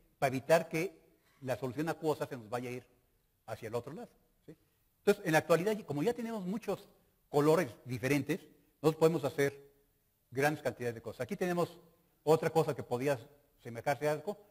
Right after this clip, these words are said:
una lluvia de oro, y realmente son cristales de yoduro de plomo. Eh, se calienta a ochenta grados centígrados, se añade de ácido acético, acetato de plomo y yoduro de plomo,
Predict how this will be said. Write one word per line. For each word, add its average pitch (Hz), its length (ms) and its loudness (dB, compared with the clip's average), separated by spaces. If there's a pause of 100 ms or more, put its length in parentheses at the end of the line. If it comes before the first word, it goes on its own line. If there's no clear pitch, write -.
(180)
una 135 720 0
lluvia 143 500 0 (200)
de 131 100 0
oro, 160 460 4 (260)
y 127 80 -8
realmente 147 400 0
son 135 160 -4
cristales 131 400 -6
de 117 80 -12
yoduro 120 240 -8
de 131 80 -4
plomo. 160 380 0 (680)
Eh, 123 520 -6
se 127 100 -12
calienta 139 300 -2
a - 20 0
ochenta 143 260 -4
grados 143 220 0
centígrados, 170 480 -4
se 139 80 -4
añade 127 520 -8
de 120 160 -12 (360)
ácido 143 300 2
acético, 156 520 -2 (460)
acetato 123 400 -2
de 135 60 -2
plomo 139 240 -2
y - 20 -4
yoduro 131 220 -4
de 151 80 0
plomo, 151 360 -2